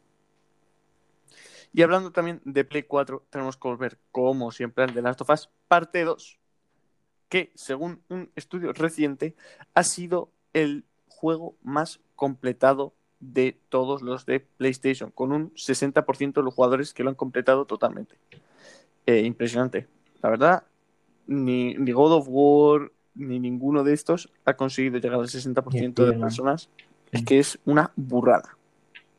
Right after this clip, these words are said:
Speaker 2: Es el, es que es obligatorio. Es una Play cuatro
Speaker 1: Sí,
Speaker 2: este juego.
Speaker 1: es que, vamos. Y, y el primero también. Es decir, si tienes una Play de quinientos gigas,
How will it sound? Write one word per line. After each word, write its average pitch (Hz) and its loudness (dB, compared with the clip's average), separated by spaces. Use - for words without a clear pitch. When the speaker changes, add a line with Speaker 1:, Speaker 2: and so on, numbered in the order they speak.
Speaker 2:
Es 135 0
el, 143 4
es 123 0
que - -2
es 135 0
obligatorio. 113 2
Es 117 2
una 110 0
Play 98 -6
cuatro 98 -4
Speaker 1:
Sí, 110 2
Speaker 2:
este 107 0
juego. - -12
Speaker 1:
es 147 6
que, 151 4
vamos. 120 -8
Y, 127 -2
y 139 6
el 135 4
primero 156 -2
también. 123 -4
Es 147 4
decir, 139 0
si - -10
tienes 208 2
una 165 4
Play 123 0
de 147 0
quinientos 175 0
gigas, 185 2